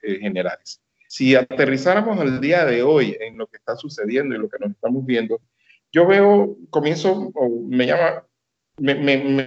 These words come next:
fijo un poco en la introducción, en donde yo pre-, yo mismo pregunto por qué un libro sin brief, y doy la explicación. Y yo hago un paralelismo con lo que está sucediendo hoy, Sergio,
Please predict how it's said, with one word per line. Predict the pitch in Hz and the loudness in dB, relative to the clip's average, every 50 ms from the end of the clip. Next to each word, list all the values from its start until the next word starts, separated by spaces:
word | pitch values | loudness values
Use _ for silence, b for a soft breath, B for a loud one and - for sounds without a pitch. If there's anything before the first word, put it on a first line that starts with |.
| 127 135 139 | -2 -4 -4
fijo | 135 - 190 196 175 175 | -2 -2 -2 -2 0 -2
un | 160 160 156 | -2 0 0
poco | 160 160 160 170 165 - - | 0 2 2 2 2 2 0
en | 135 127 123 | -2 0 0
la | 123 | 0
introducción, | 120 120 - 117 113 110 110 117 - - 156 160 139 117 131 - - _ _ _ _ _ _ _ _ | 0 0 -2 -2 -2 -2 -4 -8 -10 -6 -4 -2 -2 -2 -4 -6 -12 _ _ _ _ _ _ _ _
en | - 123 | -2 0
donde | 131 131 131 131 131 131 131 131 131 131 | 0 2 2 2 2 2 2 2 2 2
yo | 143 156 156 156 156 | 2 2 2 0 -4
pre-, | - 165 160 160 156 160 | -4 -4 -4 -4 -4 -2
yo | 151 156 156 | 0 0 0
mismo | 165 185 185 180 170 156 156 | 0 0 -2 -2 -4 -2 0
pregunto | 151 127 131 143 139 139 143 139 - 160 170 - - - _ _ | 0 2 2 2 2 0 -2 0 2 2 2 2 0 -4 _ _
por | 123 120 120 | -2 -2 -2
qué | - 139 | -2 -2
un | 139 143 | -2 0
libro | 139 143 143 143 147 | 0 2 2 2 0
sin | 143 - 120 107 107 | 0 -2 -6 -6 -4
brief, | - 196 196 - - - _ _ _ _ _ _ _ _ _ _ _ - | -4 -4 -4 -6 -8 -12 _ _ _ _ _ _ _ _ _ _ _ -4
y | 135 | 0
doy | 127 165 180 | 4 4 6
la | 196 208 | 6 4
explicación. | 208 - - 156 143 123 131 120 113 - - - 165 151 113 90 87 - _ _ _ _ _ _ _ _ _ _ _ - - - | 2 0 0 -2 -4 0 0 -2 -2 -2 -2 -2 0 0 0 -2 -4 -8 _ _ _ _ _ _ _ _ _ _ _ -20 -16 -10
Y | - 147 | -2 2
yo | 147 180 185 185 - - | 4 4 4 2 0 -2
hago | 208 208 208 180 180 196 | -2 0 2 2 0 0
un | 190 185 | 0 0
paralelismo | - 185 175 160 143 131 131 151 160 156 170 156 | 0 2 2 2 0 -2 -2 -2 -4 -4 -6 -4
con | - 139 113 | -4 -4 -4
lo | 110 110 | -4 -6
que | 107 | -8
está | 104 - - 131 | -8 -4 -4 -4
sucediendo | 135 143 139 - - 107 107 113 120 120 120 117 | -4 -4 -8 -6 -4 -2 -2 -2 -2 -2 -2 -2
hoy, | 113 117 113 | -2 -2 -2
Sergio, | - 107 101 98 - 104 104 | -4 -4 -4 -4 -6 -12 -14